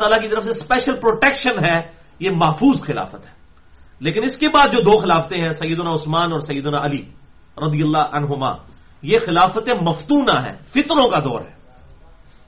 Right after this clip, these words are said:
اور وہ سب سے بڑا فتنہ سیدنا عمر کی شہادت۔ تو آپ نے فرمایا کہ اس سے پوچھو کہ میرے بعد جو خلیفہ بنے گا تمہاری کتابیں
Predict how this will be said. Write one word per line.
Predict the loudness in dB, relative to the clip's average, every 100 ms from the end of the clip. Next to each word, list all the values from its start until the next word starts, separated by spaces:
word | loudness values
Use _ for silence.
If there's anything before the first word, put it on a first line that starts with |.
| -10
اور | -6 0
وہ | 0 2
سب | 0 -2
سے | 2
بڑا | 2 0
فتنہ | -4 -4 -4
سیدنا | -4 -4 -2
عمر | -2 -2
کی | -6 -12
شہادت۔ | -12 -14 -20 -20 -20 -20 -20 -20 -20 -20 -20 -20 -20 -20 -12 4
تو |
آپ | 6 6
نے | 4
فرمایا | 4 6 6
کہ | 2
اس | 0
سے | 0 -2
پوچھو | 2 4 4 -2 -20 -20 -20 -20 -20 -20 -20 -6
کہ | 0
میرے | 2 4 6
بعد | 6 6
جو | 4
خلیفہ | 2 2 4 4
بنے | 2 2
گا | 0 -2 -6 -16 -6
تمہاری | 0 0 0
کتابیں | 2 2 4